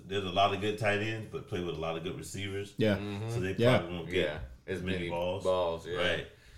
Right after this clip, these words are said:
Speaker 1: But I think he'll
Speaker 3: Make as much of an impact.
Speaker 1: Yeah, I think he'll get more balls.
Speaker 3: <laughs> Yep. All right, so we'll move on to the O-line. The O-line, I got a little sleeper right here that a lot of people don't know too much about, but look out for him.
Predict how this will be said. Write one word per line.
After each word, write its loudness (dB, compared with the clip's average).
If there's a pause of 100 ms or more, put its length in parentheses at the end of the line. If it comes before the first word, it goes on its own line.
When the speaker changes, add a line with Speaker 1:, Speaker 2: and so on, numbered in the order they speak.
(200)
Speaker 1:
But 0
I 0
think -4
he'll 0
Speaker 3:
Make 4
as -6
much -4
of -6
an -6
impact. -6
Speaker 1:
Yeah, -6
I -6
think -6
he'll -2
get -4
more -8
balls. -8 (300)
Speaker 3:
<laughs> -2 (880)
Yep. -2 (520)
All -6
right, -2
so 0
we'll 0
move 0
on 4
to 0
the 2
O-line. 0
The -6
O-line, 2
I 2
got 2
a 0
little 2
sleeper -4
right 4
here 2 (280)
that -6
a -4
lot -2
of -10
people -8
don't -6
know -4
too -10
much -8
about, -6
but -6
look -2
out -6
for -8
him. -12